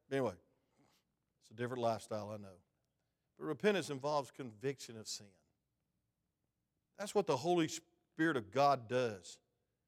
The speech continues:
Not only that you've done wrong, but that you are wrong. You are wrong. You are a sinner. That's what conviction does.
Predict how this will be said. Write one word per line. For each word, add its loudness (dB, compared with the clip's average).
Not 0
only -2
that 0
you've -10
done -6
wrong, -8
but -18
that -10
you -8
are -8
wrong. -12
You 12
are 12
wrong. 12
You 12
are 12
a 12
sinner. 12
That's 12
what 12
conviction 8
does. 12